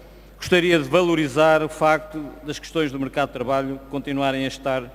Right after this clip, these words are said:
bem vivas na agenda política e no debate público, reafirmando a importância do trabalho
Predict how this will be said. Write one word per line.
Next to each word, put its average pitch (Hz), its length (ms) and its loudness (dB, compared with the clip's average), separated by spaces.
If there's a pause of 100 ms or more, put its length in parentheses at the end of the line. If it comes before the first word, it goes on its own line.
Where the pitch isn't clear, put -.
bem 135 180 -2
vivas 117 380 -6
na 113 80 -8
agenda 120 280 -8
política 151 560 -8 (540)
e 151 80 0
no 151 140 0
debate 117 240 -6
público, 147 420 -6 (460)
reafirmando 143 880 0 (220)
a 147 80 -8
importância 131 800 -4 (120)
do 143 140 -10
trabalho 104 560 -4